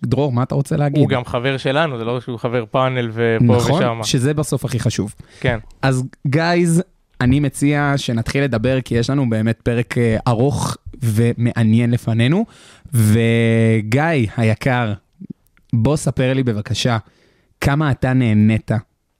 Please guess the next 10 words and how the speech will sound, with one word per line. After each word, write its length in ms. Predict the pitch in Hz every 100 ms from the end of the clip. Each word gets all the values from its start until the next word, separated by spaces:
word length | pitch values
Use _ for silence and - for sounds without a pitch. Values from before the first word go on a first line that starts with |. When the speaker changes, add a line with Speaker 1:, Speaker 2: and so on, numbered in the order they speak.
| _ _ -
Speaker 1:
ממשחק 500 | 117 107 - 127 139
ההגנה 320 | 117 110 117
של 120 | 120
מכבי 300 | 110 117 110
תל 140 | 113
אביב 380 | 110 110 156 147 139 -
במשחק 560 | 123 113 - 123 113 - - _ _ -
בחוץ 560 | 117 131 123 - -
מול 180 | 123 113
מונקו? 380 | 107 104 -